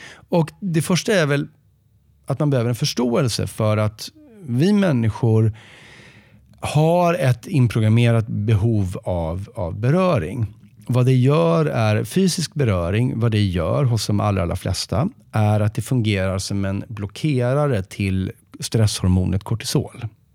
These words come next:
Väldigt enkelt uttryckt. Det är därför som, eh, de flesta blir lugn av en kram. Man blir bokstavligt talat liksom, så stressar man av.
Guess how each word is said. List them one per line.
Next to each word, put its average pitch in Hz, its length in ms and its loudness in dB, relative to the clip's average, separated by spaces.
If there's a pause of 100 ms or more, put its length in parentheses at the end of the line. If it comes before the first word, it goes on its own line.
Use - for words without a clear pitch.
Väldigt 101 380 0
enkelt 92 300 -2
uttryckt. 104 460 -8 (460)
Det 165 80 2
är 147 40 6
därför 131 420 4
som, 120 680 2
eh, 107 280 2 (1300)
de 135 320 -2
flesta 117 240 4
blir 110 100 4
lugn 104 520 2
av 107 200 0
en 110 140 0
kram. 113 400 0
Man 156 160 2
blir 139 100 0
bokstavligt 131 500 0
talat 156 460 2
liksom, 98 240 0
så 101 60 0
stressar 104 360 -2
man 139 140 2
av. 104 300 -2